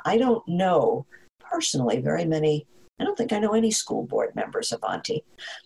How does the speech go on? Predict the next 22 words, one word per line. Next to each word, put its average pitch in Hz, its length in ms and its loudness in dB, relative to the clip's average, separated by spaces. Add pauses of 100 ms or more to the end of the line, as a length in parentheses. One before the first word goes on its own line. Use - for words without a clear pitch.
(120)
And 196 160 2
so 202 680 6
I 190 100 4
thought 220 320 2
that 185 180 4
was 175 160 0
a 160 80 2
unique, 170 720 0 (640)
um, 143 400 0
vantage 220 500 0
point 123 320 -2
that 156 180 -2
you 180 120 0
could 147 200 -2
talk - 300 -2
to - 160 -4
us - 160 -2
on. - 300 -4 (800)
Um, 160 360 0 (340)
her 220 100 -2
husband 214 560 2
is 185 340 2